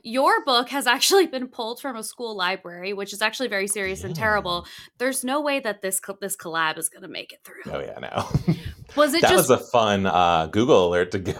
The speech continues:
Speaker 2: on, I think, yesterday morning.
Speaker 1: Yeah.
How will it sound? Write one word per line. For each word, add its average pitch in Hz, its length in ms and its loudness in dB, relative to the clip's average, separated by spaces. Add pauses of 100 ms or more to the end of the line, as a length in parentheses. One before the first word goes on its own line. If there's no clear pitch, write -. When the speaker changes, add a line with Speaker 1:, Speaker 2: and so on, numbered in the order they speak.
Speaker 2:
on, 85 340 -4 (140)
I 95 80 0
think, 87 220 -2
yesterday 82 400 -2
morning. 87 420 -6 (400)
Speaker 1:
Yeah. 392 540 0